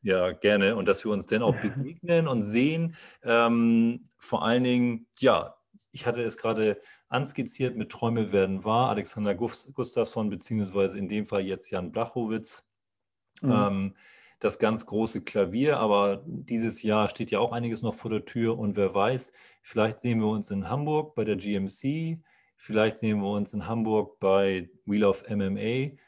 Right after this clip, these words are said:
Speaker 1: Ich würd mich sehr freuen. Und wenn irgendwas wieder möglich ist mit Fans,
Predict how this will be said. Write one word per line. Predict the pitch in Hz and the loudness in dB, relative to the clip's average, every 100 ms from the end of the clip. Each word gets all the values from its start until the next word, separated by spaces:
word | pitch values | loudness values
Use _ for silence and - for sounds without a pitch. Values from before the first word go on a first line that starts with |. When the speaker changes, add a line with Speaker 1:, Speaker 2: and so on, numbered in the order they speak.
| _ _ - | _ _ -14
Speaker 1:
Ich | - | -6
würd | 117 | -6
mich | 113 98 92 | -4 -6 0
sehr | 104 101 | 0 0
freuen. | - 101 117 131 | -2 0 2 0
Und | 101 | -2
wenn | 107 110 | -2 -2
irgendwas | 104 123 135 117 - | 0 -2 0 -2 -4
wieder | 113 110 98 | -2 0 0
möglich | 107 131 123 - | 0 -2 -8 -10
ist | 120 - | -12 -8
mit | 101 90 | -6 -8
Fans, | - 110 120 131 - - | -4 -2 0 -2 -6 -14